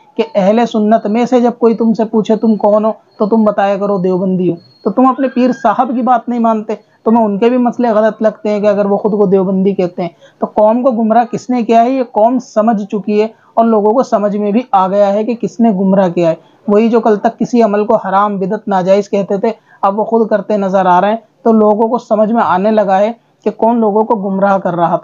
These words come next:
और जब लोग तुमसे direct पूछते हैं कि आपका कौन सा मसलक है, तो उसमें भी तुम घुमा फिरा के बात करते हो, क्योंकि तुम शर्म महसूस करते हो उस मसलक का नाम बताने में। तो जिसका नाम बताने में तुम्हें शर्म आती है, तुम लोगों को उस मसलक में लाते हो।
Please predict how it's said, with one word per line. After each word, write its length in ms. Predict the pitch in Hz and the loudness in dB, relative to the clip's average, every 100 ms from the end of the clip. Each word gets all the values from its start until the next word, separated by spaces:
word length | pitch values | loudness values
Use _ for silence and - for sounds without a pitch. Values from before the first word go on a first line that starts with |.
| - | -4
और 100 | 170 | -2
जब 160 | 202 | 0
लोग 280 | 196 220 226 | 2 0 0
तुमसे 260 | 220 202 226 | -4 -2 0
direct 400 | 185 190 214 - | 2 2 -2 -2
पूछते 300 | 214 196 220 | -4 -2 -2
हैं 80 | 220 | 0
कि 60 | |
आपका 360 | 220 196 - 226 | 2 0 0 -4
कौन 300 | 190 202 190 | -2 -4 -2
सा 120 | 190 | 0
मसलक 420 | 208 190 - 208 220 | -2 -2 -4 -4 -4
है, 60 | |
तो 380 | 220 _ _ 220 | -8 _ _ -2
उसमें 300 | 202 - 226 | 0 0 0
भी 80 | 220 | 2
तुम 180 | 233 202 | 2 2
घुमा 240 | 180 214 | 2 0
फिरा 220 | 208 208 | 2 0
के 80 | 208 | 0
बात 220 | 202 190 - | 0 -2 -2
करते 240 | 190 185 | -6 -2
हो, 100 | 220 | -4
क्योंकि 280 | 220 214 214 | 0 0 0
तुम 200 | 220 220 - | 0 -2 -4
शर्म 280 | - 226 240 | -2 0 2
महसूस 400 | 214 202 214 202 | 0 -2 -4 -4
करते 260 | 214 185 214 | -4 -4 -2
हो 40 | |
उस 100 | 202 | -4
मसलक 320 | 196 190 190 196 | -4 -4 -4 -2
का 80 | 202 | -2
नाम 280 | 180 185 | -2 -4
बताने 360 | 180 170 165 160 | -4 -4 -4 -6
में। 100 | 151 - _ _ _ _ | -14 -20 _ _ _ _
तो 80 | 208 | 0
जिसका 300 | 202 185 247 | 0 0 0
नाम 260 | 196 226 | 0 0
बताने 300 | 233 233 226 | 0 0 -2
में 120 | 233 233 | -2 -4
तुम्हें 200 | 226 214 | -4 -2
शर्म 280 | 208 202 196 | 0 0 0
आती 260 | 180 202 | -2 -2
है, 100 | 208 - _ | -2 -4 _
तुम 140 | 240 214 | 0 2
लोगों 280 | 196 196 220 | 2 2 0
को 120 | 226 | -2
उस 100 | - | -4
मसलक 320 | 202 - 214 220 | -8 -2 -4 -2
में 100 | 202 | 0
लाते 280 | 170 - | 0 0
हो। 100 | 208 | -6